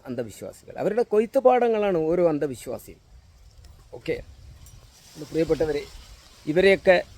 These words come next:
ഇവരുടെ നിഴൽവട്ടത്ത് പോലും നമ്മൾ അടുത്തു പോകരുത്. ഈ മന്ത്രവാദികളുടെയും പ്രവചിക്കുന്നവരുടെയും ജ്യോത്സ്യം പ്രശ്നം വെക്കുന്നവരുടെയും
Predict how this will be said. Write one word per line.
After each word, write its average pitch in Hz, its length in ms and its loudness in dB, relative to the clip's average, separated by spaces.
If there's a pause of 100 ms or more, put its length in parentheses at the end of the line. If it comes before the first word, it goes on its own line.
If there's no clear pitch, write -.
(300)
ഇവരുടെ 214 340 6
നിഴൽവട്ടത്ത് 233 800 6
പോലും 196 320 -2
നമ്മൾ 180 220 -4
അടുത്തു 165 280 -6
പോകരുത്. 156 420 -10 (320)
ഈ 214 80 -14
മന്ത്രവാദികളുടെയും 208 1000 0
പ്രവചിക്കുന്നവരുടെയും 196 1000 -8
ജ്യോത്സ്യം 208 400 -2 (600)
പ്രശ്നം 233 320 2
വെക്കുന്നവരുടെയും 175 680 0